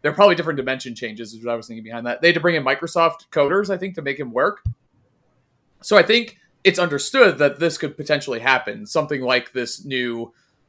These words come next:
tech or exploit or whatever you wanna call it, you know, that exists now. And I think that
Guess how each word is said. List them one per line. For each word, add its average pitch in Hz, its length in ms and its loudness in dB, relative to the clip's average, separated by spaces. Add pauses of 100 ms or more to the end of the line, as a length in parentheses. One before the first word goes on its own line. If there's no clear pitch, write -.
(380)
tech 185 360 4
or 139 180 0
exploit 165 500 2
or 123 160 0
whatever 180 300 0
you 147 100 -6
wanna 131 160 0
call 120 280 0
it, 107 200 -4 (100)
you 143 80 -8
know, 113 140 -4
that 120 180 -2
exists 117 380 -10
now. 104 320 -8 (420)
And 151 120 2
I 151 80 4
think 233 320 -2
that 120 400 4